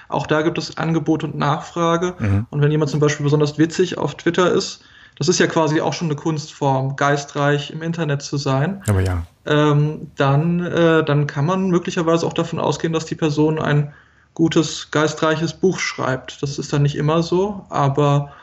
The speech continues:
Speaker 1: mh, wie soll ich sagen, als Kriterium dafür, wo man schauen könnte,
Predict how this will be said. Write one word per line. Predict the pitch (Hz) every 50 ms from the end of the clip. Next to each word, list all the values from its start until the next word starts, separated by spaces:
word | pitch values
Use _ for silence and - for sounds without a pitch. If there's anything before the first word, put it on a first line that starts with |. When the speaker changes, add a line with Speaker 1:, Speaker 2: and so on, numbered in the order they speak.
| - - - - _ _ _ _ _ -
Speaker 1:
mh, | - 156 147 147 143 143 139 139 - -
wie | - 151
soll | 143 160
ich | 151
sagen, | - 160 156 160
als | 160 160 -
Kriterium | - 175 170 - 202 208 196 185 165
dafür, | 165 175 180 180 - 226 185 180 175 160 147
wo | 151 170 180
man | 180 170 170 - - - - _ _ - -
schauen | - - 165 151 196 233 240 226
könnte, | - 220 214 214 - 214 208 196